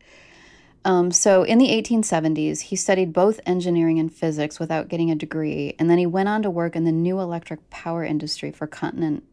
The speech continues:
Continental Ed-, Edison. Um, and then in eighteen eighty-four, he emigrated to the United States and he became a naturalized citizen. And at this point, he worked for Thomas Edison at Edison Machine Works before finally striking out on his own. He was just v-,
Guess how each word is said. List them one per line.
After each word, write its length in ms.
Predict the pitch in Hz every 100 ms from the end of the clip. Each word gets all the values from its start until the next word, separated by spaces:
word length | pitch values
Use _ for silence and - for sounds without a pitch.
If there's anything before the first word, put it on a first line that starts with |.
| _
Continental 540 | - 180 175 165 156 -
Ed-, 220 | - 139 -
Edison. 520 | 165 156 - - 185 - - - - - - _ 175
Um, 380 | 165 160 156 156
and 140 | 175
then 120 | 175
in 120 | 165 156
eighteen 340 | 196 - 220
eighty-four, 560 | 180 170 170 - 151 156
he 240 | 156 160
emigrated 540 | 175 175 175 170 165 151
to 100 | 165
the 100 | 160
United 380 | 160 151 156 151
States 340 | - 170 160
and 80 | 165
he 60 |
became 360 | 156 156 - 160
a 40 |
naturalized 640 | 151 151 151 - 170 156 151
citizen. 720 | - 220 214 - 147 151 185 - _ _ _ _ _ _ - - - - - - - _ -
And 120 | 185
at 80 | 185
this 160 | 294
point, 240 | - 202 214
he 80 |
worked 220 | 180 185 -
for 80 | -
Thomas 340 | - 170 170
Edison 360 | 165 165 170 156
at 100 | -
Edison 400 | 170 175 - 170
Machine 440 | 165 - 160 160
Works 360 | 147 - - -
before 320 | 170 - 160
finally 440 | - 165 165 160
striking 440 | 160 - 147 151 151
out 160 | 151
on 140 | 156 165
his 140 | 156
own. 220 | 156 -
He 80 | 165
was 140 | 165 156
just 200 | 156 -
v-, 300 | 165 170